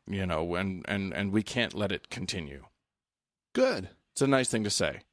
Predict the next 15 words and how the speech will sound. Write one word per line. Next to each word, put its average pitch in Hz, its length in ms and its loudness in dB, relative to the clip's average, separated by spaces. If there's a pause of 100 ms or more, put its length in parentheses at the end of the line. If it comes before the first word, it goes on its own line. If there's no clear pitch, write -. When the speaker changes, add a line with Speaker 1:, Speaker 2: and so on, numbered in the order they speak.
(460)
Speaker 2:
What 110 160 4
are 131 40 6
you 131 80 4
doing 165 240 4
about 202 240 4
it? 220 220 2
Well, 127 280 4
we 151 160 6
don't 165 260 4
know 262 200 4
because 156 280 2
they 123 80 6
refuse 143 420 4
to 143 100 2
have 107 200 2